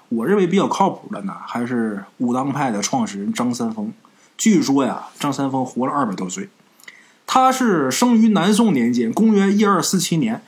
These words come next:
一直活到了明朝天顺八年，也就是一四六四年。掐指一算呢，这家伙活了二百一十七岁啊。嘿，传说呀，这种活了几百岁的人，在咱们中国呀，这种传说可不少，有很多。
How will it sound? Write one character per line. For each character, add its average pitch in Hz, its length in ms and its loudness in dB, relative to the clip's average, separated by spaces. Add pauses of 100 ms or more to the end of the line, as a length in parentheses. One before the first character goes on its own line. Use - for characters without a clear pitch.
(160)
一 247 140 4
直 214 120 4
活 202 220 2
到 214 120 2
了 185 60 2
明 180 220 2
朝 175 160 2
天 220 260 2
顺 196 220 4
八 202 220 0
年， 135 240 0
也 120 100 0
就 143 80 -2
是 143 100 0
一 196 200 2
四 185 180 2
六 190 180 2
四 170 200 0
年。 120 140 -6 (580)
掐 262 420 4
指 160 160 0
一 165 100 2
算 180 280 2
呢， 98 180 -6
这 156 140 -4
家 160 200 0
伙 151 80 0
活 120 240 -4
了 139 60 -2
二 139 160 -2
百 101 80 -4
一 135 100 0
十 127 80 0
七 139 300 0
岁 127 280 2
啊。 98 40 -10 (680)
嘿， 170 420 2 (500)
传 220 380 2
说 175 240 2
呀， - 320 -6
这 196 100 2
种 156 160 2
活 165 300 0
了 180 80 2
几 196 240 2
百 151 260 0
岁 165 180 4
的 123 120 2
人， 95 240 -4 (320)
在 135 160 0
咱 110 120 2
们 120 140 2
中 120 160 0
国 101 220 -2
呀， 95 120 -16
这 131 120 0
种 117 100 0
传 113 240 -2
说 110 140 0
可 - 100 -8
不 113 140 -4
少， - 320 -6
有 127 120 2
很 107 220 0
多。 98 220 -4